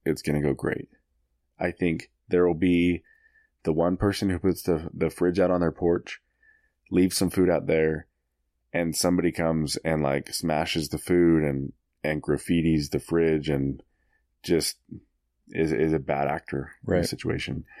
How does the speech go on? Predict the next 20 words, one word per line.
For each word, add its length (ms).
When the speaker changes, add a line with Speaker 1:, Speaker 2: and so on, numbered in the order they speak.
Speaker 1:
And 180
so 180
it's 180
good 200
to 60
be 160
aware 520
that 140
those 200
kind 180
of 60
things 180
can 140
happen. 580
I 100
think 380
it's 260
good 280
to 120
just 320